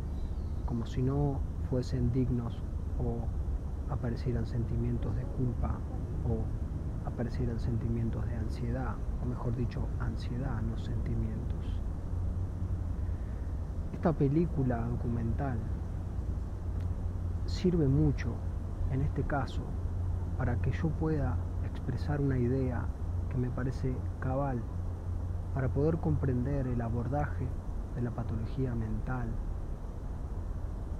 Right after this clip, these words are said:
en especial en estos días y a partir de que las drogas en el siglo veinte se hicieron mucho, mucho más conocidas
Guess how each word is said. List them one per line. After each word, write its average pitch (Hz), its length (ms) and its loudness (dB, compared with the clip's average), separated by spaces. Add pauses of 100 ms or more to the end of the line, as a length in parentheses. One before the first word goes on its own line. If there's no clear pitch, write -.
(240)
en 131 180 4
especial 143 580 2
en 131 120 2
estos 123 340 0
días 139 520 2
y 127 40 2
a 120 80 2
partir 123 480 0 (2250)
de 139 80 4
que 131 100 0
las 120 200 0
drogas 131 540 0 (1600)
en 120 140 -2
el 107 120 -2
siglo 120 360 0
veinte 117 420 0 (480)
se - 180 -4
hicieron 123 360 0
mucho, 135 340 0
mucho 120 320 -2
más 113 220 -2
conocidas - 840 -2